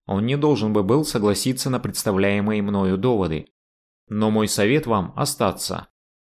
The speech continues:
Я поблагодарил его, но, желая и решившись уже ехать домой, заставил согласиться на мою просьбу.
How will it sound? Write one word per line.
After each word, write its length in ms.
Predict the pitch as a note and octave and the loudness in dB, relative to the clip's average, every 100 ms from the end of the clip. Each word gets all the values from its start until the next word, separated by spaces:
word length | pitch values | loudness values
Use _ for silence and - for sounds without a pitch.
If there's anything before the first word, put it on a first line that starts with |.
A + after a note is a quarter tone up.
| _ _ - | _ _ -8
Я 220 | G2+ F#2+ | 0 0
поблагодарил 640 | F2+ F#2 G2+ F#2+ F#2+ A#2+ E3 | 0 0 0 2 2 2 2
его, 360 | D3 C#3+ C#3+ - _ - | 2 0 0 -8 _ -4
но, 180 | G#2 G#2+ | 0 0
желая 540 | F#2+ G#2 C3+ D3+ A#2 | 2 2 2 0 -2
и 200 | - G#2 | -4 -2
решившись 520 | G2 - C3 - G2+ | 0 0 -2 -4 -4
уже 220 | G#2+ F#2 | -4 0
ехать 340 | A#2 A2+ A#2 F#2 | 0 0 0 0
домой, 480 | F#2 G#2 D#3 D#3+ _ _ - | 0 2 0 -4 _ _ -8
заставил 500 | F#2 F#2+ - D#3+ E3 | -2 -2 2 2 2
согласиться 600 | - C#3 C#3 C#3+ C#3+ D3 | 0 0 0 0 -2 -2
на 100 | B2+ | 0
мою 200 | A2+ G#2 | 0 0
просьбу. 540 | - A2+ F2+ D#2+ D#2+ | 2 2 2 0 -2